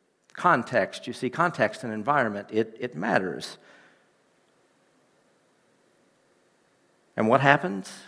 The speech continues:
when a salt loses its saltiness?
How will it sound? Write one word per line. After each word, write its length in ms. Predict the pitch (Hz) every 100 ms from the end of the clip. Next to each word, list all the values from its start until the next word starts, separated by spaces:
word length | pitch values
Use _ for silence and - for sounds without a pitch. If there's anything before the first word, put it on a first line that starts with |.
| -
when 140 | 117
a 40 | 120
salt 440 | - 127 131 -
loses 400 | 107 120 135 120
its 240 | 95 - - - - _ -
saltiness? 540 | 135 139 165 196 185